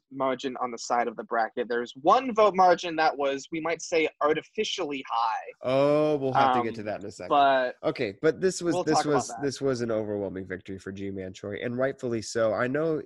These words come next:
Speaker 2: that, uh, he is Mister Worldwide when it comes to the Rays roster, at least until, uh, Yoshi Tsugo,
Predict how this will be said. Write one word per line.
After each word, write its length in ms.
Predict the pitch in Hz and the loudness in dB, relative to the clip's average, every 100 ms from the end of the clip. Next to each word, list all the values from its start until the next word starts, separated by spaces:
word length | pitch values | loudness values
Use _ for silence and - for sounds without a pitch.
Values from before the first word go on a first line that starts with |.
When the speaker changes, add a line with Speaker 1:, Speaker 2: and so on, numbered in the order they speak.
| - | -4
Speaker 2:
that, 400 | 117 107 104 - | 0 0 0 -4
uh, 340 | 107 101 95 - _ | -4 -4 -6 -10 _
he 260 | 120 123 | -6 -2
is 160 | 113 104 | 0 -2
Mister 280 | 107 - 98 | -6 -6 -6
Worldwide 480 | 101 92 95 92 104 | -6 -4 -2 -2 -4
when 100 | 101 | -8
it 80 | |
comes 180 | - 98 | -10 -12
to 80 | - | -10
the 120 | 101 | -6
Rays 260 | 104 101 101 | -4 -4 -4
roster, 480 | 98 101 - 113 110 _ _ _ _ | -6 -6 -6 -8 -8 _ _ _ _
at 160 | 117 117 | 0 2
least 260 | 120 - - | 2 -2 -6
until, 400 | 113 113 113 107 | -6 -2 -2 -2
uh, 140 | 80 101 | -2 -4
Yoshi 420 | 101 101 101 98 | -2 -4 -4 -8
Tsugo, 800 | 98 - - 113 110 120 120 120 | -10 -18 -8 -6 -2 0 2 -2